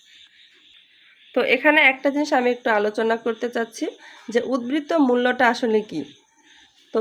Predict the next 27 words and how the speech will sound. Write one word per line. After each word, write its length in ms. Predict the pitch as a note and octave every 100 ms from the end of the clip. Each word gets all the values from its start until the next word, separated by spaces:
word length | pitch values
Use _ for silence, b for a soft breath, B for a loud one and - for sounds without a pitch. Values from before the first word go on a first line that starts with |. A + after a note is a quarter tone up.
| A3+
উদ্বৃত্ত 340 | A#3+ C4 D4 E4
মূল্য 320 | D4+ D4 C#4+
বলতে 280 | C4+ C4 C4
আসলে 300 | B3+ C4 B3+
বোঝায় 440 | A#3+ B3+ B3 G#3+ E4+ B B - A3
যে 120 | A#3+
একজন 400 | - A#3+ A#3+ D4+ E4+
শ্রমিক 420 | - D4+ A#3+ C#4+ -
তার 160 | A3+ A3
পারিশ্রমিকের 760 | A3 A#3+ C#4 - E4 E4+ E4 D#4+
চেয়ে 180 | B3 A#3
যখন 320 | A3+ A3+ C4+ C4
অতিরিক্ত 460 | B3 B3 E4 E4+ F4
মূল্যের 500 | D4 B3 A3+ A#3+ F#4+ B B _
কোনো 160 | A#3 A#3
কাজ 240 | B3 B3+ B3+ C#4+
করে 140 | C#4
থাকে 360 | C#4 C#4+ C#4+ F4+ - B B -
তখন 320 | - - D#4 D#4+
তাকে 360 | A#3 A3+ C4 F#4+ - - -
উদ্বৃত্ত 440 | B3 A#3 C4+ C4+
মূল্য 300 | B3 A3 G3+ F#3
বলে। 300 | F3 D#3+ E3 - - b b b
যেমন 340 | A3 C4+ D4 D#4
আমরা 200 | C4+ B3+
এখানে 260 | C4 D4+ C4+
উদাহরণস্বরূপ 600 | A#3 C#4 D4+ E4 F4